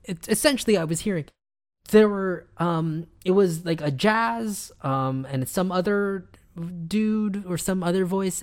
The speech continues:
and they were talking about, um, uh, what's it called? Uh, fixing races for, like, some sort of, uh, mafia organized crime group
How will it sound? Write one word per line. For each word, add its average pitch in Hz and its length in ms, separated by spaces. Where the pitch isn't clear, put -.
and 165 120
they 175 60
were 175 80
talking 190 380
about, 156 320
um, 135 500
uh, 123 540
what's 175 240
it - 80
called? 127 340
Uh, 120 840
fixing 185 680
races 131 760
for, 131 960
like, 131 140
some 156 200
sort 151 200
of, 127 260
uh, 120 440
mafia 151 460
organized 139 440
crime 160 340
group 113 400